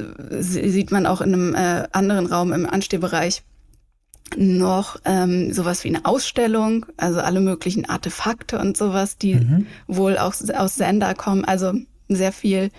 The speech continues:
Speaker 1: ähm, was man da so lernen kann. Genau, und da lernen wir nämlich auch, dass die Erde und Xandar zur selben Zeit entstanden sind. Also beides im Urknall.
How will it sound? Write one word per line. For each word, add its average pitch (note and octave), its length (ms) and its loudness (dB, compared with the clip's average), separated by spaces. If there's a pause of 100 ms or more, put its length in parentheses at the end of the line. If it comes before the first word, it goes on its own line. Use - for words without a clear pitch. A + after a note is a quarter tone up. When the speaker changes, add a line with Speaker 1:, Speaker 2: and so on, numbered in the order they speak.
(480)
Speaker 1:
ähm, G3 320 2
was G3 160 -2
man G3 120 2
da F#3+ 120 2
so F#3 100 0
lernen F#3 320 0
kann. D4 280 0 (640)
Genau, A3 280 2
und C4 160 4
da - 80 4
lernen G#3 300 2
wir G#3 80 4
nämlich F#3+ 280 2
auch, A#3 260 0
dass G3+ 400 -2
die G#3 140 -2
Erde A3+ 360 2
und F#3 100 0
Xandar A#3+ 400 -2 (240)
zur G3+ 180 0
selben C4+ 320 4
Zeit A#3+ 300 0
entstanden - 560 -2
sind. - 360 -8 (100)
Also F#3 260 0
beides B3 480 0
im G#3 180 0
Urknall. D4 520 0